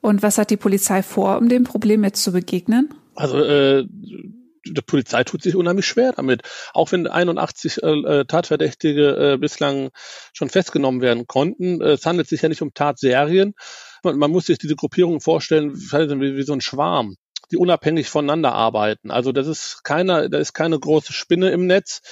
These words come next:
Speaker 2: die sagt, wir fahren jetzt darüber, sondern das sind einzelne Leute, äh, die gehören in einem Kreis von fünfhundert Personen ungefähr an und die arbeiten dann auch unabhängig voneinander. Und, äh, der Polizei fällt das halt unheimlich schwer, bei den offenen Grenzen, äh,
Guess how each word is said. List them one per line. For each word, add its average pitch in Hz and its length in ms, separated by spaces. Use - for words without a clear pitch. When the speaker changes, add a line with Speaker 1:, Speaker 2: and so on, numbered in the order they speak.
Speaker 2:
die 151 100
sagt, 147 300
wir 139 100
fahren - 180
jetzt 135 100
darüber, 165 300
sondern 165 200
das 147 100
sind 156 120
einzelne 180 400
Leute, 143 480
äh, 160 160
die 160 140
gehören 170 240
in 156 80
einem 147 80
Kreis 170 320
von 160 100
fünfhundert 185 400
Personen 135 460
ungefähr 196 500
an 214 220
und 160 320
die 170 120
arbeiten 175 300
dann 156 140
auch 160 160
unabhängig 180 480
voneinander. 127 640
Und, 175 280
äh, 156 100
der 147 120
Polizei 165 360
fällt 175 160
das 156 160
halt 143 140
unheimlich 151 400
schwer, 156 240
bei 151 80
den 139 120
offenen 151 380
Grenzen, 156 640
äh, 160 320